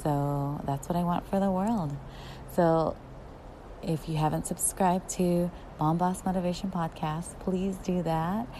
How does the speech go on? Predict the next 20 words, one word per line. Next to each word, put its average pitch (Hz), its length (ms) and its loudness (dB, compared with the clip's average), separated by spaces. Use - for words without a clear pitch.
And 156 200 2
if 165 120 -2
you 196 80 2
can 180 260 2
leave 175 200 2
me 185 260 2
a - 60 -2
review, 160 520 4
if 247 140 4
you're 170 120 0
on 156 160 0
Apple - 280 0
Podcasts, 269 720 0
that - 160 4
helps - 320 -2
me 185 240 2
grow 180 300 4
and 180 220 2
go. 208 400 4
And 156 560 2